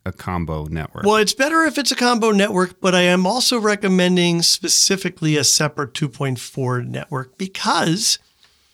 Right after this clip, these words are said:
Speaker 2: it's possible that somebody there has a device that isn't smart enough to be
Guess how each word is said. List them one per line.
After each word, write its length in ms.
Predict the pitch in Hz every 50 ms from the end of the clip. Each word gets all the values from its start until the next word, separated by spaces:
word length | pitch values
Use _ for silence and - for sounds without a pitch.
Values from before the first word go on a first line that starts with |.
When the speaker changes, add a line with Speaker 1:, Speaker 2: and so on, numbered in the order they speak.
| _ _ _ _ _ _ _ _
Speaker 2:
it's 180 | - 196 185 -
possible 840 | - - 220 277 339 330 - - 202 143 135 131 135 156 180 185 _ _ _ _
that 200 | - 175 185 185
somebody 380 | - 180 190 190 190 208 214 202
there 360 | 165 151 147 147 151 165 160 _ - _ -
has 300 | - 165 165 175 170 185
a 60 | 208
device 640 | 190 190 143 123 127 120 123 143 156 - - - - - - - - _ _ _ _ -
that 280 | 147 156 160 156 - _ _ _ _ _ _ -
isn't 400 | 175 185 208 185 220 233 226 220
smart 460 | - - - 185 185 202 220 233 226
enough 480 | 196 160 139 135 131 135 160 - - -
to 100 | - 180
be 220 | 156 151 170 170